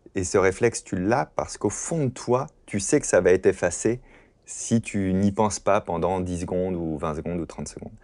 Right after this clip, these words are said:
Ça, c'est la mémoire de travail, c'est cette porte d'entrée. La plupart du temps, on se sert d'elle. C'est une sorte de bloc-notes où on écrirait avec un stylo à encre invisible. Donc, euh, au bout de quelques secondes, ben, pff, le, le papier a absorbé ça. Euh,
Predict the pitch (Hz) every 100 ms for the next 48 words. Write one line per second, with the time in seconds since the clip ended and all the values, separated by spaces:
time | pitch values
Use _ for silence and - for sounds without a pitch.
0 | - _ - 135 135 110 101 107 101 90
1 | - 82 110 - - 80 - 95 92 78
2 | - 110 120 - - 85 - - 80 80
3 | 110 120 - 85 - 76 - 107 104 95
4 | 95 110 113 104 101 98 - 101 131 -
5 | _ - _ _ - - 113 104 104 98
6 | 107 101 107 95 95 90 - 110 117 127
7 | 98 107 104 104 101 98 98 98 95 _
8 | _ _ - 90 90 87 85 98 101 104
9 | 95 95 92 104 127 80 - - - -
10 | _ - _ - 90 85 85 92 95 -
11 | 110 104 87 - 90 90 82 - 80 -
12 | - - _ - 85 80 78